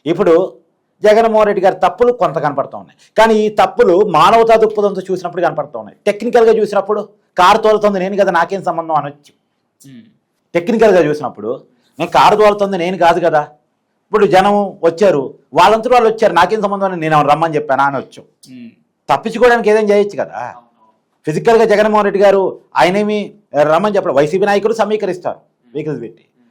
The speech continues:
Speaker 1: డైరెక్ట్గా జగన్మోహన్ రెడ్డి గారు ఊరు ఊరు పోయి బొట్టు పెట్టి, "నేను రేపటి నుంచి గుంటూరు నుంచి సత్యనపల్లి పోతున్నా, నన్ను చూడటానికి మీరంతా రండి" అని చెప్-, చెప్పడు. కాబట్టి టెక్నికల్గా తప్పించుకోవడానికి జగన్మోహన్ రెడ్డి గారికి అవకాశాలు ఉన్నాయి.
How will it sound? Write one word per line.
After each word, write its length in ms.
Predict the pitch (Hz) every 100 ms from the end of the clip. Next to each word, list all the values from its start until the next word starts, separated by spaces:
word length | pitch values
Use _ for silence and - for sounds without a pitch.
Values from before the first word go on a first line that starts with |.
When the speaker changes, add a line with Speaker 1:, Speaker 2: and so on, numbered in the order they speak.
| _
Speaker 1:
డైరెక్ట్గా 280 | 160 190 226 190
జగన్మోహన్ 420 | 180 208 208 202
రెడ్డి 120 | 180
గారు 120 | 196 175
ఊరు 120 | 190 196
ఊరు 100 | 190
పోయి 120 | 190 180
బొట్టు 160 | 180 170
పెట్టి, 220 | 180 185 170 _ _ -
"నేను 160 | 175 160
రేపటి 240 | 170 170 175
నుంచి 220 | 180 196 180 - - 151
గుంటూరు 300 | 170 196 190
నుంచి 140 | 185 175
సత్యనపల్లి 360 | 160 180 185 175
పోతున్నా, 320 | 170 175 170 170 - _ _ -
నన్ను 120 | 151
చూడటానికి 340 | 180 185 180 175
మీరంతా 300 | 165 165 165 151
రండి" 260 | 170 170 175 170 - _ _ _ _ _ -
అని 100 | 175 190
చెప్-, 180 | 185 -
చెప్పడు. 300 | 202 202 131 - _ _ _ _ _ 214
కాబట్టి 320 | 226 247 240 -
టెక్నికల్గా 500 | 220 247 247 233 226 214
తప్పించుకోవడానికి 680 | 185 233 208 - 202 196 220
జగన్మోహన్ 340 | 196 196 185 185
రెడ్డి 120 | 185 190
గారికి 180 | 156 160
అవకాశాలు 380 | 175 170 127 143
ఉన్నాయి. 180 | 151